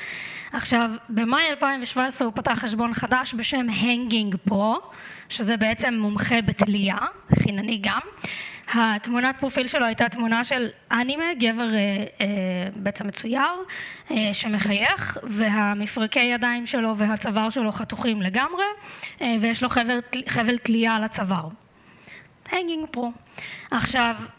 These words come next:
בגדול הוא כתב כל מיני בפרופיל האלה, בפרופיל הזה שהוא רוצה לעזור לאנשים שכואב להם, שהם סובלים, שקשה להם, ותרגישו חופשי לפנות אליי, אבל עיקר הפואנטה של הטוויטר הזה זה להגדיל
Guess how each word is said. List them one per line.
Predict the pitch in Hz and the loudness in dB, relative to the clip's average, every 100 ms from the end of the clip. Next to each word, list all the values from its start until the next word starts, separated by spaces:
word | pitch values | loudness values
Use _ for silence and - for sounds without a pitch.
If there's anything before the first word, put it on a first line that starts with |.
| _ - 269 | _ -10 -4
בגדול | 247 233 262 294 | -2 2 4 2
הוא | 330 | 2
כתב | 302 285 269 262 | 0 2 2 2
כל | 254 | 0
מיני | 262 254 247 | 0 0 0
בפרופיל | 247 226 220 277 247 | -2 -4 -2 0 2
האלה, | 247 233 226 226 | 2 2 0 -2
בפרופיל | 233 233 226 254 | -6 -4 0 2
הזה | 247 233 | 2 0
שהוא | 214 220 202 | 0 0 0
רוצה | 208 240 | 0 2
לעזור | 220 208 233 | 2 2 2
לאנשים | 233 214 254 226 | 2 0 -2 -4
שכואב | 240 - - 269 | -6 -4 -2 0
להם, | 285 277 285 285 | 0 2 0 -2
שהם | - 202 | -4 -6
סובלים, | 196 233 208 254 269 285 285 285 277 | -6 -6 -2 0 0 0 0 -2 -4
שקשה | 196 - - - 262 | -8 -6 -4 -2 0
להם, | 294 330 370 392 - - - - | 2 2 0 -4 -8 -10 -10 -2
ותרגישו | 226 220 220 254 285 | 0 2 2 0 0
חופשי | 180 202 262 | -4 -2 2
לפנות | 226 - 302 359 | 2 0 -2 0
אליי, | 392 403 415 - | 2 0 -2 -4
אבל | 233 311 349 349 - - | -2 0 0 -2 -8 -10
עיקר | - 254 - 311 302 302 | -4 -2 2 2 2 0
הפואנטה | 269 226 - 226 269 285 | 0 -2 -2 -2 -2 -2
של | 294 233 | -2 0
הטוויטר | 208 185 185 185 - - 202 196 185 185 320 370 381 | 2 2 2 0 -4 -4 -2 0 -2 -4 -2 0 0
הזה | 359 381 | 2 0
זה | 269 233 | 0 2
להגדיל | 220 220 214 214 247 269 294 | 2 2 0 -2 -2 0 0